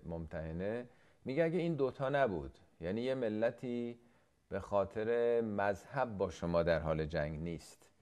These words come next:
و شما رو از شهر و دیارتون، ملتون اخراج نکرده، حتماً بهش نیکوکاری کنید. تبرهم، بر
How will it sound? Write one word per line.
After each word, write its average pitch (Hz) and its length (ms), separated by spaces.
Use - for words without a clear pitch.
و 90 120
شما 101 560
رو 101 240
از 85 300
شهر 90 440
و 90 60
دیارتون، 92 600
ملتون 85 520
اخراج 92 420
نکرده، 101 600
حتماً 135 500
بهش 139 300
نیکوکاری 120 540
کنید. 80 420
تبرهم، 92 640
بر 135 340